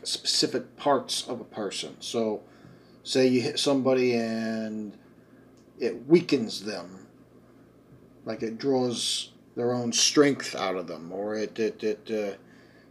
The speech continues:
takes from their very life force or something. Those are the most difficult ones to make, 'cause that doesn't do an energy damage. It targets the creature in a specific way.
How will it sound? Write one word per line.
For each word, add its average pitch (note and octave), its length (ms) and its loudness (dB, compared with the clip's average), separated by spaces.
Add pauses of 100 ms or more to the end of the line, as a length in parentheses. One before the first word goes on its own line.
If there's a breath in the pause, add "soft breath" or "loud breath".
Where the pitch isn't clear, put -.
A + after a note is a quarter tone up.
(120)
takes - 280 8
from D3+ 240 2
their A#2+ 160 2
very A#2+ 320 2
life C3+ 340 4
force - 560 -6
or A2 80 -8
something. F#2 460 -8 (500 soft breath)
Those D3+ 340 10
are B2+ 120 4
the A#2+ 60 -2
most A#2+ 260 -6
difficult - 360 -8
ones E2 260 -12
to E2 100 -12
make, - 400 -16 (120)
'cause A#2 180 -6
that A#2+ 140 2
doesn't A#2+ 320 -2
do D3+ 200 10
an C3 80 4
energy A#2 320 2
damage. G2 420 -6
It - 260 -10
targets A2 640 -2
the - 100 -12
creature G#2+ 540 -6 (400 soft breath)
in A#2 120 -6
a F#2+ 40 -4
specific - 580 -2
way. - 360 -8